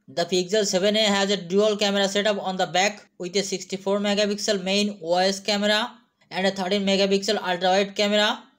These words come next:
In the front, there is a thirteen megapixel selfie camera,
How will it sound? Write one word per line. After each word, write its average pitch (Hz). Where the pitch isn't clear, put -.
In 175
the 185
front, 208
there 180
is 214
a 202
thirteen 202
megapixel 208
selfie 190
camera, 220